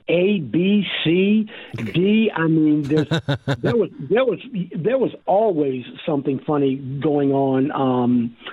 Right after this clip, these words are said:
Speaker 1: uh, I'll, I'll tell you a really funny story. We were in England, and I don't think the rest of the guys knew this, and me and Kerry Kelly were downstairs at the lobby waiting on a taxi.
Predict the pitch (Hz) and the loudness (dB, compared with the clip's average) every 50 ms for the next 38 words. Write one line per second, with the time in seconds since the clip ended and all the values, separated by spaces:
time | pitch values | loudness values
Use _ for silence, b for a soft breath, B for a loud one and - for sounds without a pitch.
0 | B B B B B B B B _ _ - - 139 139 139 139 - - 170 170 | B B B B B B B B _ _ -6 -4 -2 0 0 0 -2 -2 -2 -2
1 | - 202 185 - - 254 269 285 233 160 139 131 147 175 180 156 - 139 127 131 | 0 -2 -2 0 0 0 0 2 2 0 0 0 0 0 0 0 -2 -2 -4 -4
2 | 123 - - 135 131 127 131 151 147 185 226 233 220 160 151 147 156 156 165 151 | -4 -2 -2 -2 0 0 0 0 2 2 2 2 2 2 2 2 2 2 2 0
3 | 117 110 98 107 123 127 143 190 220 233 185 135 139 147 147 - - 127 127 120 | -2 -4 -6 -6 -4 -2 -2 -2 0 -2 -2 -2 -2 -2 -2 -2 -4 -4 -2 -2
4 | - - 139 131 123 110 - - 131 123 123 139 165 190 220 233 - 151 143 135 | -2 -2 -2 -2 -2 -4 -4 -4 -2 0 2 2 4 4 4 2 2 0 0 -2
5 | - - 185 170 151 151 - - 175 180 156 143 127 123 113 135 147 165 190 190 | 0 0 0 0 0 -2 -2 -2 0 2 2 0 0 0 -2 0 0 0 0 -2
6 | - - 160 147 143 143 135 - - 127 - - 127 131 143 147 151 147 117 117 | -2 -2 -2 -2 -2 -2 -4 -6 -10 -10 -6 -4 -2 0 0 0 0 0 -2 -4
7 | 117 117 B B B B B 135 180 220 233 214 165 139 135 135 135 131 135 - | -6 -8 B B B B B 0 0 2 2 2 2 2 0 0 -2 -4 -4 -2
8 | - 165 208 - - - - - - | -2 -2 -2 -2 -4 -6 -8 -10 -12